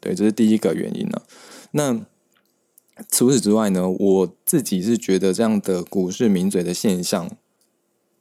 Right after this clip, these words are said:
就是你根本不知道他的这个理论，或者是他讲的这个看股票的方式到底，呃，是不是正确的哦。就是很像刚刚那个，呃，我用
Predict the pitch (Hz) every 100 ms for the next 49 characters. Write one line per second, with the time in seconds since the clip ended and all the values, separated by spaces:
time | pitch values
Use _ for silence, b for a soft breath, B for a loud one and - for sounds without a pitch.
0 | _ - 147 143 107 90 123 107 101 110
1 | 107 107 110 101 101 98 92 104 98 90
2 | 98 98 95 110 131 90 95 135 101 98
3 | 117 104 107 110 - 90 90 87 101 107
4 | 101 85 - - - 151 113 90 87 117
5 | 101 92 - 98 101 101 92 107 92 85
6 | 82 _ b b b b 90 82 - 131
7 | 110 120 104 95 90 87 - 101 90 -
8 | 95 85 85 87 113 113 110 101 113 107
9 | 110 113 101 90 82 65 55 87 92 110
10 | 120 107